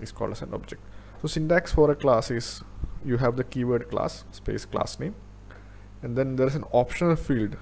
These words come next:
which says extends superclass name. So this comes if you are inheriting this class from a different class.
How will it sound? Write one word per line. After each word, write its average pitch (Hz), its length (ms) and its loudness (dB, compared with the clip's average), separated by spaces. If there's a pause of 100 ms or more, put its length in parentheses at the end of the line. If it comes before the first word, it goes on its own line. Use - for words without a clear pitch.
(160)
which 120 140 -6
says 127 400 -2
extends 139 560 -4
superclass - 640 -4
name. - 220 -12
So 113 100 -6
this 117 380 -6
comes 117 400 -6 (100)
if 120 180 -6
you 117 100 2
are - 100 -4
inheriting 120 640 0
this 110 100 -2
class 110 320 -2
from 107 260 -2 (600)
a - 20 -8
different 104 340 -2
class. 113 280 0